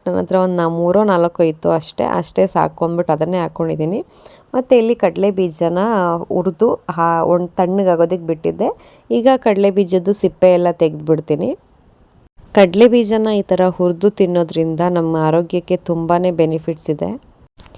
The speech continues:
ಮತ್ತು ಪಿಸ್ತಾ ಮತ್ತು ನಾನು ಏನು ಗೋಡಂಬಿ ಇದೆರಡನ್ನೂ ಸ್ವಲ್ಪ ಕಡಿಮೆ ತೊಗೊಂಡಿದ್ದೀನಿ. ಇವೆರಡೂ ಕೂಡ ಸ್ವಲ್ಪ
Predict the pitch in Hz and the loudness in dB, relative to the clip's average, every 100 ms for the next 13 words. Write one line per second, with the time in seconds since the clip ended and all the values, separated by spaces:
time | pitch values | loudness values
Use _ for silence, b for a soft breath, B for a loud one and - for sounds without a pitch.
0 | B B B 214 208 262 262 - 208 - | B B B 0 6 6 4 0 -2 0
1 | 240 226 208 170 202 190 180 180 220 190 | 2 2 2 0 2 4 2 2 2 4
2 | 170 160 160 190 285 - - _ _ - | 2 2 0 -2 -4 -6 -20 _ _ -20
3 | _ - 190 190 185 175 - 190 190 190 | _ 0 4 6 4 0 -2 2 2 2
4 | 233 220 196 202 196 180 185 185 175 160 | -2 -2 -2 -2 -2 -2 0 0 0 -2
5 | 156 156 165 B B B - 196 196 196 | -4 -4 -8 B B B -4 0 4 4
6 | 208 233 - 220 214 196 185 - | 4 0 0 0 0 0 -2 0